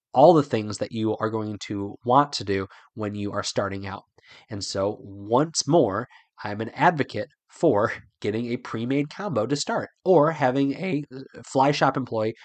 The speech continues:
walk you through some basics and some essentials. Not getting a bunch of upsells, but if you are gonna get upsold, fly line is actually the one that I would suggest you get upsold on. The reason being is, for twenty-five to fifty dollars more, you can go from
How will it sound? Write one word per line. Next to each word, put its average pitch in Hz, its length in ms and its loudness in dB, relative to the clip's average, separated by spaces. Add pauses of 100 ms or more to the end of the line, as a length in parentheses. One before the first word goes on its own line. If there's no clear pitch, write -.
(160)
walk 123 360 2
you 165 100 -4
through 104 400 -2 (240)
some 98 460 -4
basics 127 460 0
and 117 100 -10
some 120 160 -4
essentials. 104 480 -4 (260)
Not 113 320 0
getting 160 200 4
a 170 40 0
bunch 160 220 2
of - 80 -2
upsells, 104 440 0 (120)
but 127 160 -4
if 135 160 -6
you 120 140 -2
are 117 200 6
gonna 165 200 0
get 147 160 0
upsold, 175 420 2 (580)
fly 180 200 0
line 247 180 0
is 170 100 2
actually 156 340 2
the 147 120 6
one 127 240 6
that 127 260 0
I 110 140 0
would 139 160 2
suggest - 360 -4
you 131 60 0
get 135 100 2
upsold 143 300 -2
on. 104 160 -6
The 117 100 0
reason 175 460 4
being 151 420 2
is, 147 340 0 (320)
for 117 180 0
twenty-five 147 920 0
to 101 220 -8
fifty 143 280 -2
dollars 151 400 2
more, 123 260 0
you 135 160 -2
can 131 160 -6
go 117 220 4
from 101 480 -4